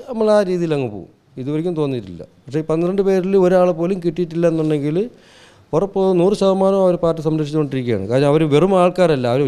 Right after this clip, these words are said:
യൂണിറ്റ് സെക്രട്ടറിയും കൂടെയാണ് കോളേജിൻ്റെ. അപ്പോൾ അവർക്ക് ഒരു യൂണിറ്റ് സെക്രട്ടറി നഷ്ടപ്പെടുമെന്ന് പറയുമ്പോൾ, അല്ലെങ്കിൽ അവരുടെ യൂണിറ്റ് ചെയർമാൻ ഉണ്ട്, അവരുണ്ട്, നഷ്ടപ്പെടുമെന്ന് പറയുമ്പോൾ അവിടുത്തെ ഗ്രിപ്പ്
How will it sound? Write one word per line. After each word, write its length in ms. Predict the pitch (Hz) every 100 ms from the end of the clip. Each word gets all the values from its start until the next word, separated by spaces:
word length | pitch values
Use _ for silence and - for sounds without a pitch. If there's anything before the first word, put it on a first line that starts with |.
| 127
യൂണിറ്റ് 320 | 151 202 190 185
സെക്രട്ടറിയും 400 | 175 170 170 151
കൂടെയാണ് 240 | 107 82 - _ _ _ _ _ _ -
കോളേജിൻ്റെ. 380 | 139 139 104 92 104
അപ്പോൾ 140 | 120
അവർക്ക് 220 | 107 117 165
ഒരു 80 | 165 170
യൂണിറ്റ് 260 | 170 196 175
സെക്രട്ടറി 300 | 170 180 180 180
നഷ്ടപ്പെടുമെന്ന് 480 | 190 175 180 180 180
പറയുമ്പോൾ, 360 | 180 180 175 170 170
അല്ലെങ്കിൽ 220 | 170 170
അവരുടെ 180 | 165 170 160
യൂണിറ്റ് 240 | 165 151
ചെയർമാൻ 300 | 151 160 180 175
ഉണ്ട്, 120 | 165 160
അവരുണ്ട്, 300 | 160 156 147 160
നഷ്ടപ്പെടുമെന്ന് 440 | 156 180 170 175 175
പറയുമ്പോൾ 280 | 170 175 180 170
അവിടുത്തെ 300 | 165 185 180 160 - - 123
ഗ്രിപ്പ് 260 | 147 156